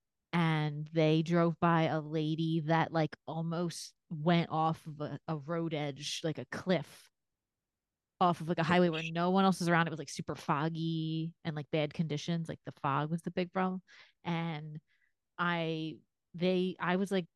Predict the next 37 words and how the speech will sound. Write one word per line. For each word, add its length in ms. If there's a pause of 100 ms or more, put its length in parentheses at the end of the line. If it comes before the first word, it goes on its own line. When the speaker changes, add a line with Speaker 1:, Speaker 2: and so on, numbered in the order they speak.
(140)
Speaker 1:
to 100
them, 320
I 80
think 180
I 60
was 140
like, 180
"You 340
two 180
were, 100
like, 240
that 240
lady's 340
guardian 380
angels." 680 (200)
'Cause 260
they 160
said 180
she 100
Speaker 2:
Yeah. 20
Speaker 1:
was, 120
like, 120
hanging, 640
like, 160
the 80
guardrail 460
was 160
knocked 420
and 140
it 80
was, 120
like, 180
hanging, 540
like, 220 (220)
it 180
could 300
have 200